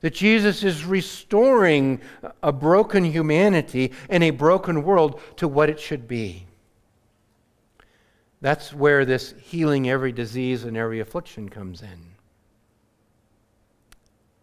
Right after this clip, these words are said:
So there is a whole picture of the gospel in this verse.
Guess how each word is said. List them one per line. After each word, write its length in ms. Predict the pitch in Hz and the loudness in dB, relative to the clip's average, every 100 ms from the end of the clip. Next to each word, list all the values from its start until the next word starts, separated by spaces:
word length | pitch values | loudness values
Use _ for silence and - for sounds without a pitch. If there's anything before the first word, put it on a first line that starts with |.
| _ _ _ _ _ _ | _ _ _ _ _ _
So 180 | - 170 | -2 0
there 260 | 151 170 175 | 4 4 4
is 120 | 156 | 2
a 120 | 160 | 0
whole 1000 | 123 - 220 240 196 151 120 104 - - _ _ - | 0 0 4 6 6 4 4 2 -4 -20 _ _ -4
picture 400 | 185 - 156 139 | -4 0 0 2
of 80 | 127 | 2
the 80 | |
gospel 520 | 131 147 147 - 101 110 | 2 2 0 -10 -8 -6
in 100 | 123 | -4
this 160 | 127 | -6
verse. 560 | - 117 95 - - | -4 -4 -4 -10 -20